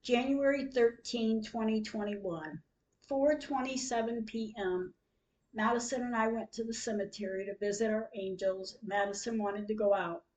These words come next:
'cause she had just got back from her trip. And she wanted to visit with her sister and her brother. So we did. At four fifty-six P M, I took some pictures and we sat and talked with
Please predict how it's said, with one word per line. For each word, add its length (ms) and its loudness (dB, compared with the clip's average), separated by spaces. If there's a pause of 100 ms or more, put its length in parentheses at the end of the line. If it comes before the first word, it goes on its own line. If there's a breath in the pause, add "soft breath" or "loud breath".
(120)
'cause 160 -6
she 160 -2
had 180 -2
just 260 -2
got 260 -2
back 280 -2
from 160 -4
her 160 -4
trip. 420 -6 (640)
And 100 -4
she 100 -2
wanted 260 4
to 120 2
visit 340 2
with 200 -6
her 100 4
sister 540 0
and 120 -4
her 120 0
brother. 420 -2 (640)
So 180 -2
we 220 0
did. 400 0 (1000)
At 240 -4
four 280 6
fifty-six 840 -4
P 300 -6
M, 240 2
I 100 0
took 240 -4
some 220 -2
pictures 500 -2
and 120 -2
we 100 -6
sat 400 -2
and 160 -2
talked 400 -4
with 160 -10